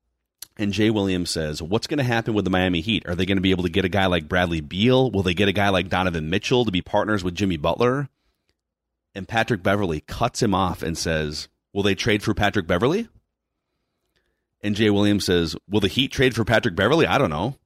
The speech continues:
I like that you said that." And Pat Bev says, "Yeah, say it. You can say it."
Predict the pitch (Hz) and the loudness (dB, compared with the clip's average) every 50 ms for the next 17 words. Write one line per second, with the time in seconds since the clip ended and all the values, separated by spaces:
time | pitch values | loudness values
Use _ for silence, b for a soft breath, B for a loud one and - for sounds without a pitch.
0 | _ _ 82 90 107 131 - - - - 85 - 98 101 143 156 - 82 90 120 | _ _ -2 0 0 0 0 0 -2 -2 -2 0 0 0 -2 -2 -4 -4 -4 -6
1 | - _ b b b b b b b b b b b b - 95 90 110 113 107 | -6 _ b b b b b b b b b b b b -6 -6 -2 0 0 0
2 | 101 - 101 98 90 - 98 85 80 80 - - - 143 185 - - - - - | 2 2 0 0 0 0 0 0 0 -2 -4 -2 0 0 2 2 0 -2 -2 0
3 | - - - - - 98 127 - 214 - - 196 85 110 - - | 2 2 0 -2 -4 -8 -6 -6 -4 -2 0 0 0 -2 -2 -6